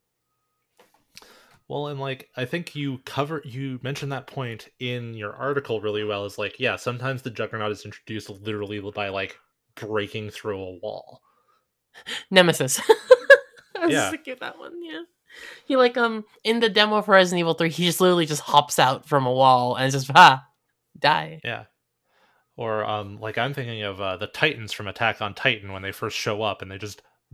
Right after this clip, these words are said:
Speaker 1: demolish this giant, like, fortress wall.
Speaker 2: There, there was a build, there was a bit of build-up when it came to Titans because you're like, "Oh man, what's that wall?" And like, "Ooh, wh-, there's Titans th-, here." It's like,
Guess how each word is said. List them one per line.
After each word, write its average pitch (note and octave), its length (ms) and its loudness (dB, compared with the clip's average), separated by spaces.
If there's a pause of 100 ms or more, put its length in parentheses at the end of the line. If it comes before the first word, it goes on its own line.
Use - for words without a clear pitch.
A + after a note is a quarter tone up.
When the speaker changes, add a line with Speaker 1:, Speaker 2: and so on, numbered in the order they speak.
Speaker 1:
demolish A2 640 -2
this G#2 320 -12
giant, G#2 800 -6 (400)
like, G2 320 -8
fortress - 640 -6
wall. G#2 540 -8 (560)
Speaker 2:
There, C#4+ 220 4
there C#4+ 180 4
was E4+ 120 2
a G4+ 100 6
build, A#3 360 4
there A#3 100 2
was C4 80 2
a C4 60 0
bit D4+ 160 0
of F#3 200 2
build-up E3+ 420 0
when A3+ 140 0
it G#3+ 80 -6
came G#3 160 -2
to A3+ 120 -2
Titans G#3+ 360 -2
because D#3 300 -6
you're D3 80 -4
like, C#3 80 -8
"Oh F3 100 4
man, D3 220 0
what's D3+ 160 -4
that B2+ 180 -6
wall?" C3 560 0
And C3 100 -10
like, B2+ 220 -8
"Ooh, C3+ 340 -2
wh-, B2 140 -8
there's C#3 320 -2
Titans D3+ 400 -4
th-, B2 180 -12
here." A2+ 240 -10
It's D3 120 -4
like, F#3 200 2